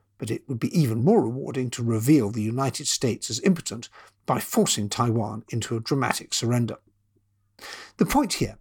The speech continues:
is that what may seem a risky and potentially counterproductive approach by the standards of the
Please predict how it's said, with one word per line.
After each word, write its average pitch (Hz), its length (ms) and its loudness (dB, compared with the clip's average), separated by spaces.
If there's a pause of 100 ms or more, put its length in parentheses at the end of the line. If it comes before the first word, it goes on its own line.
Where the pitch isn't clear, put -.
(300)
is 135 120 4
that 160 80 6
what 160 360 2
may 160 220 6
seem - 400 4
a 101 100 -2
risky 135 640 2
and 113 140 -8
potentially 123 480 -2
counterproductive 123 840 0
approach - 520 -8
by 123 160 -12
the 135 80 -12
standards 117 480 0
of 107 80 -8
the 120 120 -6